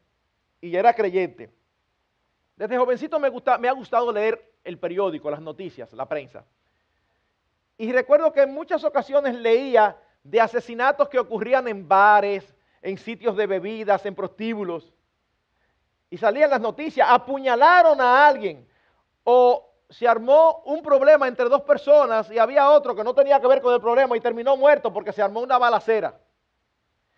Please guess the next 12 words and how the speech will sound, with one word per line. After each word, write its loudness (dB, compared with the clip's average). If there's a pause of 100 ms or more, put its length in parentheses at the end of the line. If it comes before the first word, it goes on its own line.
(140)
Y -18
yo 0
recuerdo -2
que 0
yo 0
cuando -2
leía 6
eso -2
siempre -4
decía, 0
"Tú -12
ves, 0